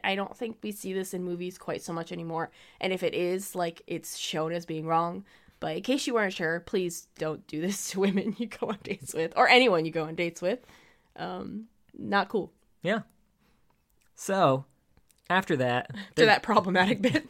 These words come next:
Speaker 1: <laughs>
Speaker 2: they're dating now.
Speaker 1: Yeah, <laughs> they're clearly in love.
Speaker 2: Uh, Rocky goes back to the gym and finds out that Apollo Creed is interested in being his sparring partner.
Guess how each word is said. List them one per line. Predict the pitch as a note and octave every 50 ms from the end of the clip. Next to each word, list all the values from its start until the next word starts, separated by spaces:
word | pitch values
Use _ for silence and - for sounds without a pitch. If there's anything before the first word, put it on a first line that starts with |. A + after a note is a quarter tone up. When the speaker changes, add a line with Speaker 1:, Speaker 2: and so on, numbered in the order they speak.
| -
Speaker 1:
<laughs> | - E4
Speaker 2:
they're | C3 G3 G#3
dating | - D#3+ C3 B2+ B2+ B2 A#2+
now. | A#2+ A#2 A#2 A#2+ A#2+ A#2+ -
Speaker 1:
Yeah, | - E4+ F4 C4 - C4 - E4+ - D4+
<laughs> | - E4 -
they're | D#4 C4 -
clearly | - - E4 C#4 B3+ A3+ G#3
in | F#3 E3
love. | D3 D3+ - - - - - - _ - - - - - - - - - _ -
Speaker 2:
Uh, | C3 C3 C3 B2 A#2+ A#2+ A#2+ A#2+ - _ _ - - -
Rocky | C3 C3+ D3 E3+ F#3 - E3 D#3 D3+ D3
goes | B2+ C3+ C3+ C3 B2+
back | - C3+ C3+ C3+
to | C3+
the | C#3+
gym | A#2 A#2 A#2+ B2 C3
and | B2+ -
finds | - A#2 A#2 A2+ A#2 B2
out | B2 -
that | A#2+ A#2+
Apollo | - - G2+ G#2+ G#2+ A2 A2+
Creed | - - A#3 A#3+ E3+
is | C#3+ A#2+
interested | A#2 A#2 A#2+ - A#2 A2+ A#2+ - A#2+ B2+
in | C3 C#3 C3+
being | C#3+ D3 D#3 E3 E3+
his | F3 F3
sparring | - - - - - - D#4 D4 C#4 A#3 G3+ F3+ E3+ D#3+
partner. | C#3+ D3 D#3 D3 C3+ B2+ B2 - C3 C3 A#2+ A#2 G#2+ G2+ F#2+ F#2+ G#2+ B2+